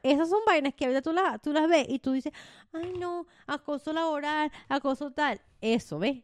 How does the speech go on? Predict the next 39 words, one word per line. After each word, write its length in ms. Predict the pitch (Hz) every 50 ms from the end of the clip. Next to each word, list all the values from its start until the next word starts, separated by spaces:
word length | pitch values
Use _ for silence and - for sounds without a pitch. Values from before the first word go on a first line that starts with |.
| _
Son 240 | _ - - 240 233
cosas 320 | 214 - 277 277 277 294
que 160 | - - 294 247
la 220 | 247 247 226 233
gente 420 | 233 254 233 233 233 - 277 247 - -
a 180 | 262 269 269
través 280 | 240 240 233 233 226 214
del 160 | 226 233 240
tiempo 400 | - - 294 277 262 233 240 226
se 140 | 208 - 247
ha 40 | 226
metido 300 | 220 226 220 - 247 254
un 80 | 254 254
mojón 300 | 262 247 254 262 254 254
mental 320 | 254 247 240 - 240 240
en 40 | 240
la 100 | 240 247
cabeza 340 | - 262 262 254 254 220 220
que, 300 | 214 - 226 208 180 - - - - - _ _ _ _ _ _ _ _ - _ _
que 140 | - 233 214
todo 240 | - 233 220 220
lo 60 | 233 240
tienes 160 | 226 208 202
que 80 | 233 233
cancelar 500 | - 214 214 185 214 185 202 202 202 196
y 80 | 196
lo 80 | 196 202
entiendo. 720 | 196 196 185 _ 220 226 233 233 226 208 185 165 139 123
Entiendo 320 | - 170 180 - 208 208 214
que 80 | 254
hay 80 | 233 214
cosas 300 | - - 220 202 262 233
que 160 | - - 226
sí 600 | 208 - - - - 269 254 254 269 269 269 262 -
están 300 | 220 - - 240 220 214
mal, 420 | 214 214 220 214 208 208 214 233 - _ _ _ _ _ _ _ _ _ _ _ _ _
pero 260 | - 233 226 214 202
todo. 840 | - _ - 254 262 285 320 330 294 262 220 202 185 180 180 190 185
O 60 | 175